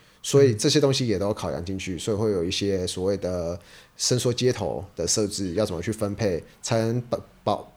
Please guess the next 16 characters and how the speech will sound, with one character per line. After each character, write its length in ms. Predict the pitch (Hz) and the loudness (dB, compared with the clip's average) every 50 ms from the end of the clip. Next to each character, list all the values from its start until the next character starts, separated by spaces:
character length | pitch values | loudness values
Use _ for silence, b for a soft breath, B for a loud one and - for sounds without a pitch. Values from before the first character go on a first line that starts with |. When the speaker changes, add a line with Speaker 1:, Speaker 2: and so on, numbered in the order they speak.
| _ | _
Speaker 1:
保 260 | - 101 95 95 95 98 | 0 0 2 2 0 0
证 300 | - 139 131 127 120 110 | 0 0 2 2 0 -2
说 640 | - - 117 113 110 107 110 107 110 110 110 110 | -2 0 2 2 4 4 4 2 2 2 0 0
钢 200 | 107 - 117 120 | 0 2 0 0
轨 220 | 120 - 107 87 80 | 2 0 0 0 2
变 180 | 101 110 101 | 0 -2 -2
得 340 | 95 95 92 87 82 80 - - B B B B B B | -2 -4 -4 -4 -4 -4 -6 -10 B B B B B B
不 100 | - 113 | -2 2
会 120 | 117 123 127 | 4 4 4
产 200 | 123 - 98 85 | 2 0 -2 -2
生 220 | - 104 107 107 | -2 -2 -2 -2
过 180 | 107 - 127 117 | 0 2 2 2
大 200 | - 107 98 95 | 2 2 0 0
应 180 | - 104 104 | 0 0 0
力 100 | 107 104 | 0 0
导-， 160 | 95 - 78 | -2 -2 -6